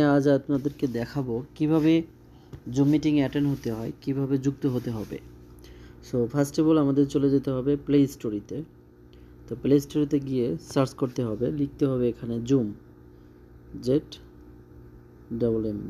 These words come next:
জুম। ওকে, জ-, জুম লিখে সার্চ করতে হবে। সার্চ করার সাথে সাথে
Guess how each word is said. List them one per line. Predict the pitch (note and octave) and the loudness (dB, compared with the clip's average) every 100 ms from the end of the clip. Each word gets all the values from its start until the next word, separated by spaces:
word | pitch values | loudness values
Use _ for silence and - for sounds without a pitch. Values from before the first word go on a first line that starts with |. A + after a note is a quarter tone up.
| A2 | -6
জুম। | B2 F#2 - - - - - - | -4 -6 -14 -20 -20 -20 -20 -8
ওকে, | - - F2 F2 - | -6 -4 -6 -8 -12
জ-, | - - - - - C3+ | -14 -16 -20 -20 -14 -2
জুম | C#3 E3+ D#3 | 2 4 4
লিখে | D3+ D#3+ D3 | 2 0 -4
সার্চ | D3 C3 - | -4 -4 -8
করতে | - B2 | -12 -8
হবে। | A2 B2 C3+ | -6 -6 -6
সার্চ | C3 B2 - | -8 -8 -4
করার | C3+ - | -4 -4
সাথে | B2+ B2 | -8 -6
সাথে | C3 - | -8 -6